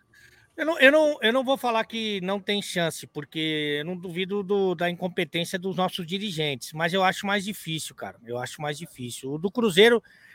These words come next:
é, além da dívida enorme, tem um, um punhado de incompetência, assim, absurda, né?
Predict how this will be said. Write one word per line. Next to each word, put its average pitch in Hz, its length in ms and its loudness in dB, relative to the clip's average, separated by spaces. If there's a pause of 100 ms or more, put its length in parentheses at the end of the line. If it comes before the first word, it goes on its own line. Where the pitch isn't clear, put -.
(140)
é, 160 520 4
além 147 360 2
da 202 180 4
dívida 151 480 -2
enorme, 151 480 0
tem 175 160 -4
um, 214 500 -6
um 151 240 -8
punhado 165 460 2
de 180 120 -2
incompetência, 175 880 -2
assim, 165 220 -4
absurda, 190 680 -2
né? 160 180 -4